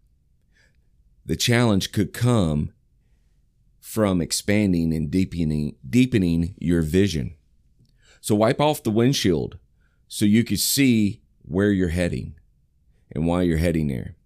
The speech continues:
As you go through the journey of life that you're currently on, it's important to have a clear vision or to clear your vision, I should say,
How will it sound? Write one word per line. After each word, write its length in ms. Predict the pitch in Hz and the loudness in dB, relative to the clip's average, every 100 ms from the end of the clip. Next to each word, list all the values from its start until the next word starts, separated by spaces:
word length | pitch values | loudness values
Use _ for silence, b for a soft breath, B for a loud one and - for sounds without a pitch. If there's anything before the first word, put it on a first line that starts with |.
| _ _ b b | _ _ b b
As 160 | 95 95 | -2 0
you 60 | |
go 180 | 107 135 | 4 2
through 160 | 135 147 | 4 2
the 120 | 113 | 2
journey 420 | 80 98 120 120 | 0 2 4 4
of 160 | 98 78 | 2 2
life 500 | 98 135 82 - - _ _ _ _ | 0 0 -2 -4 -12 _ _ _ _
that 180 | - 92 | -2 0
you're 80 | - | 0
currently 360 | 135 127 101 | 0 2 2
on, 220 | 104 123 104 | 2 2 0
it's 160 | 95 | 0
important 420 | 98 95 127 - 98 | -2 2 0 0 0
to 60 | |
have 180 | 95 101 | 0 0
a 60 | 87 | -2
clear 500 | - 127 135 110 101 | -2 0 2 2 2
vision 680 | 87 104 120 90 80 82 - _ _ _ _ _ _ _ _ _ _ _ _ _ _ _ _ _ _ _ _ _ _ _ _ - | 0 4 4 2 -2 -4 -8 _ _ _ _ _ _ _ _ _ _ _ _ _ _ _ _ _ _ _ _ _ _ _ _ -4
or 220 | 95 92 | 0 0
to 160 | - 92 | 0 -6
clear 360 | - 110 131 | -2 2 4
your 180 | 101 85 | 4 0
vision, 520 | 73 78 71 82 87 | 0 -2 -2 -4 -4
I 120 | - 80 | -6 -8
should 220 | - 65 | -8 -8
say, 400 | 80 73 73 | -6 -4 -4